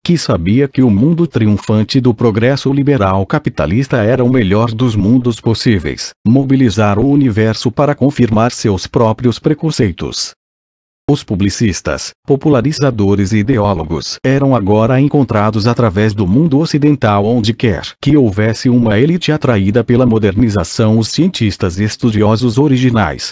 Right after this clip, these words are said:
aqueles que desfrutavam, e ainda desfrutam, de reputação fora de seus países,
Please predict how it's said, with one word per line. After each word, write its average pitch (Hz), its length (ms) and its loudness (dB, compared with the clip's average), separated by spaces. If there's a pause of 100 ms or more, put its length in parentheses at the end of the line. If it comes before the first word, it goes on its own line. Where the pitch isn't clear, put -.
aqueles 143 640 0
que - 140 -6
desfrutavam, 123 880 0 (160)
e 127 100 4
ainda 123 320 2
desfrutam, 104 680 -2 (140)
de 117 160 0
reputação 107 800 0
fora 143 400 0
de 135 100 -2
seus 101 320 -2
países, 107 600 0